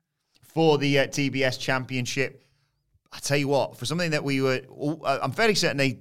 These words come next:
had only advertised. We'll hear from Britt Baker, 'cause obviously they're in here. Penn State, her alma mater,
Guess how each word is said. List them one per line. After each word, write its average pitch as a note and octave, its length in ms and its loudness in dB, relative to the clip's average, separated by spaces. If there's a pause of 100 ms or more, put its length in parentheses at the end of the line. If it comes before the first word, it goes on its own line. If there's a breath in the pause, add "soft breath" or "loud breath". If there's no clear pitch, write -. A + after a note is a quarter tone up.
had B2+ 100 0
only C3+ 220 2
advertised. A2+ 320 -4
We'll G#3+ 100 -2
hear A3 200 4
from C3 140 -6
Britt A2 200 -6
Baker, F2 440 -8
'cause F#2+ 120 -18
obviously F#2+ 260 -10
they're G2 200 -6
in F#2+ 180 -8
here. F2+ 260 -10 (280 soft breath)
Penn C#3+ 160 -2
State, C#3+ 240 -4
her E3 180 0
alma F#3 320 4
mater, E3 500 4